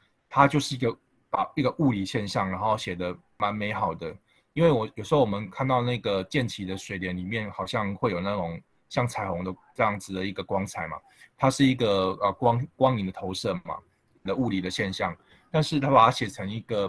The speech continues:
比喻的时候，它就是一个蛮美好的，然后蛮妥帖的一个祝福哦。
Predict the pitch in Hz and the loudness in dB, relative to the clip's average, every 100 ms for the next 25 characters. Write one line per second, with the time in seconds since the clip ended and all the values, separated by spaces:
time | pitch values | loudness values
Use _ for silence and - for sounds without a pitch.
0 | - 110 92 107 120 98 - 107 104 98 | -4 -8 -6 -2 -2 -2 -4 -2 0 0
1 | 104 104 110 - 104 98 95 95 90 90 | -2 -6 -6 -6 -8 -4 -2 0 -2 -2
2 | 90 - _ - 104 110 117 85 85 85 | -6 -12 _ -8 -4 0 2 0 -4 -8
3 | - _ _ _ 104 131 120 98 110 - | -10 _ _ _ 0 2 2 0 -2 -8
4 | 92 87 113 104 95 101 95 92 - - | -12 -10 -10 -6 -4 -4 -6 -8 -8 -8
5 | 113 - 90 80 | -10 -8 -8 -8